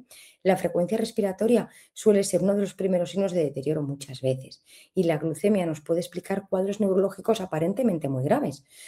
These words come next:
Entonces, esto unido a un nivel de conciencia es un indicador súper sensible, porque también un nivel de conciencia deteriorado nos puede hablar de una hipoxia, de un shock,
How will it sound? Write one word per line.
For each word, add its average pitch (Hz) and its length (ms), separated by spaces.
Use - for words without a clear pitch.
Entonces, 175 400
esto 202 220
unido 226 320
a 151 40
un 175 140
nivel 202 220
de 190 100
conciencia 196 480
es - 80
un 202 60
indicador 185 420
súper 220 380
sensible, 147 720
porque - 260
también 165 260
un 208 120
nivel 202 180
de 190 80
conciencia 196 460
deteriorado 147 640
nos 180 160
puede 175 200
hablar 175 180
de 175 60
una 160 100
hipoxia, 160 520
de 147 120
un 151 80
shock, 196 360